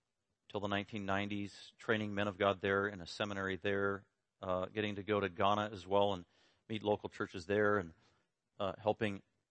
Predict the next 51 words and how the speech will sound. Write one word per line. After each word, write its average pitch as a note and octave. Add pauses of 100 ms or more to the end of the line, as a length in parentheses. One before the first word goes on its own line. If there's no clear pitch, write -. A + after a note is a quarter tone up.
(160)
pastors G#2+
there, G2+
two -
in G#2
particular, G#2
Pastor G#2+
Samuel, A2
who G2
preached -
in G#2
our G2+
church, G#2+
and G2
then F2
Pastor G#2
Vincent, G#2 (720)
who's G#2+
an G2+
elder G2+
at G2
a F#2+
church -
there, G#2
who G2
actually, G2+
we're G#2+
bringing G2+
out, G2 (140)
our G2+
church -
is G2
bringing G#2
him G2
out G2
for G#2
the F2+
Shepherds G#2+
Conference A2
for G#2+
the G#2
first G#2+
time. A2+
So A2+
you'll G2
meet A2
Samuel. A2
Well, A2
we've A2
met -
him A#2
before, G#2+